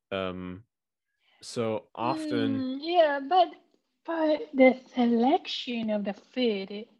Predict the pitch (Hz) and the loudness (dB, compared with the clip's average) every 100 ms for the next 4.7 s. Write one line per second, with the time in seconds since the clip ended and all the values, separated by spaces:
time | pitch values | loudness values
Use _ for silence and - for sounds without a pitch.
0 | - 214 202 - _ 226 220 214 247 262 | -12 -8 -8 -12 _ -8 -4 0 0 0
1 | 220 214 233 233 233 202 202 277 - 214 | -2 -2 -2 -2 0 -2 -2 -2 0 -2
2 | 202 196 - - 254 240 208 - - - | -2 -6 -8 -2 2 2 0 -6 -10 -12
3 | - - - 220 214 233 240 226 208 190 | -14 -10 -2 0 4 4 6 4 0 0
4 | 214 226 240 240 - 226 202 | 4 4 4 0 2 2 2